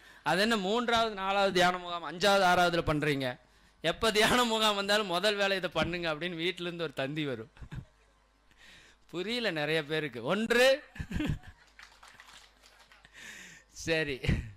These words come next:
ஆ, முப்பது பேர் சந்தோஷமா இருப்பாங்க, மிச்சம் இருநூத்தி எழுபது பேர் என்ன பண்ணுவாங்க? என்ன பண்ணுவீங்க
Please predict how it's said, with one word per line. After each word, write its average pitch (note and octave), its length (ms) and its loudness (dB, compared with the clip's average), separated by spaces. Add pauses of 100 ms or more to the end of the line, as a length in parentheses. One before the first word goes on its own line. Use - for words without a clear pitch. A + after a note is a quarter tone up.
(800)
ஆ, F3 140 0 (280)
முப்பது C4+ 360 2
பேர் D4 260 4
சந்தோஷமா D4 440 2
இருப்பாங்க, G#3 500 2 (280)
மிச்சம் A#3+ 340 0
இருநூத்தி C#4+ 380 0
எழுபது C4 220 2
பேர் C4 200 4
என்ன B3+ 120 -2
பண்ணுவாங்க? A#3 340 2 (2000)
என்ன B3+ 240 0
பண்ணுவீங்க D4+ 440 0